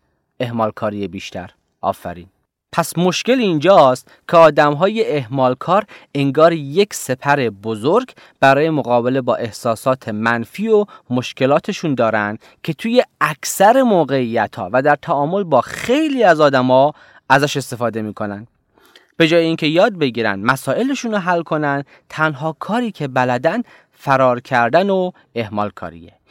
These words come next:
یعنی به زبان ما روانشناسا، خزانهٔ رفتاریشون خالی و ضعیفه. مکانیکی رو تصور کنین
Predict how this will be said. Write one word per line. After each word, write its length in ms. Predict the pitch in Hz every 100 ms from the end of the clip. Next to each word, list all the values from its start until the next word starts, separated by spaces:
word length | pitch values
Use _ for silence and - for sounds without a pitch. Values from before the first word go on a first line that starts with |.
| _
یعنی 180 | 127 180
به 160 | 165 147
زبان 560 | 127 127 127 170 156
ما 180 | 117 113
روانشناسا، 1160 | 113 113 113 117 113 117 113 110 175 190 147 147 - _
خزانهٔ 800 | - 139 123 127 123 135 156 120
رفتاریشون 760 | 117 117 - 120 139 - 214 208 -
خالی 680 | - - - 143 139 139 196
و 80 | 202
ضعیفه. 600 | 147 131 117 120 113 104 _ _ _ _
مکانیکی 560 | 143 165 185 175 233 277
رو 80 | 254
تصور 540 | 185 - 127 120 113
کنین 400 | - 107 101 98